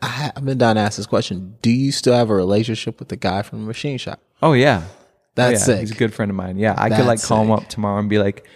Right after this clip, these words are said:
Speaker 2: "Hey, can I use your cabin? I just need a weekend away." And he'd be like, "Yeah." You know, I mean, he's, like,
Speaker 1: That's sick.
Speaker 2: a old. I knew him. He worked at, or sorry, he didn't work. He went to my dad's church. So I knew him as, like, kinda like a family friend.
Speaker 1: Yeah.
Speaker 2: Um, and he's still, I'll still stop into the shop.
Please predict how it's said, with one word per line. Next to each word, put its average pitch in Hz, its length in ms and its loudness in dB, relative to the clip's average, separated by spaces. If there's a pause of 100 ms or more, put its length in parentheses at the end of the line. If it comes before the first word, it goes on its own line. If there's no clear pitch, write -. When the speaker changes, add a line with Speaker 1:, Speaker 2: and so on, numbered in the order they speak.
(140)
Speaker 2:
"Hey, 254 180 0
can 175 140 -2
I 190 60 2
use 247 260 0
your - 120 -4
cabin? 127 680 0
I - 80 -4
just 131 240 -4
need 156 140 -2
a 131 60 0
weekend 110 260 -2
away." 107 180 0
And 101 100 -2
he'd 107 120 -2
be 104 80 -4
like, 98 200 -4
"Yeah." 139 280 -4 (100)
You 110 140 -4
know, 117 140 2
I 120 100 2
mean, 120 160 4
he's, 113 320 2
like, 104 160 2
Speaker 1:
That's 92 260 -4
sick. - 260 -2
Speaker 2:
a - 40 0
old. 107 480 -2
I 131 80 4
knew 156 240 6
him. 202 320 2
He 139 540 -4 (300)
worked 123 360 -6
at, 120 240 -10
or 113 240 0
sorry, 110 240 -4
he 110 40 -6
didn't 107 140 -2
work. 104 240 -6
He - 160 -8
went 113 220 -2
to 127 80 -6
my 113 120 -2
dad's 92 320 -4
church. - 460 -6 (380)
So - 180 2
I 120 60 6
knew 123 240 6
him 131 80 4
as, 107 160 2
like, 101 160 2
kinda 107 180 0
like 98 160 0
a 98 80 -2
family 92 400 -4
friend. 95 520 -8
Speaker 1:
Yeah. 107 240 2 (120)
Speaker 2:
Um, 98 400 0
and 107 100 2
he's 101 140 4
still, 104 300 0
I'll 104 100 2
still 113 280 0
stop 104 360 -4
into 110 140 0
the 101 80 2
shop. 95 420 0